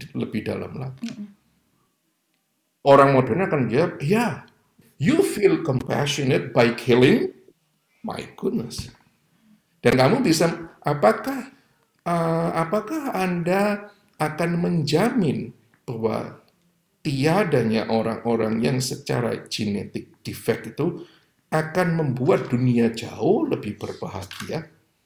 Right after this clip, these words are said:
Speaker 1: I don't think so.
Speaker 2: Hmm.
Speaker 1: Justru anak-anak dengan kebutuhan khusus itu teach you
Speaker 2: Hmm.
Speaker 1: what is the meaning of life.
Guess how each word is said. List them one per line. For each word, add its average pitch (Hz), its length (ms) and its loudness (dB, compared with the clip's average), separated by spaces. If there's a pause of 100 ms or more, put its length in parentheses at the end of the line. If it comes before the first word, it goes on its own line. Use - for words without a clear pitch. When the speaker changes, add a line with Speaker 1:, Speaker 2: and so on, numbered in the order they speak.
(640)
Speaker 1:
I - 320 -10
don't 139 240 -4
think 233 240 -4
so. 214 240 -8
Speaker 2:
Hmm. 208 460 -16 (720)
Speaker 1:
Justru 196 760 -2 (260)
anak-anak 127 640 0
dengan 104 320 -4 (360)
kebutuhan 110 720 -6
khusus - 380 -12
itu 190 420 -6 (880)
teach - 440 -4
you 110 500 -4
Speaker 2:
Hmm. 220 300 -16 (380)
Speaker 1:
what 170 340 -6
is 131 240 -10
the - 80 -6
meaning 131 440 -4
of 147 160 -6
life. 185 600 -10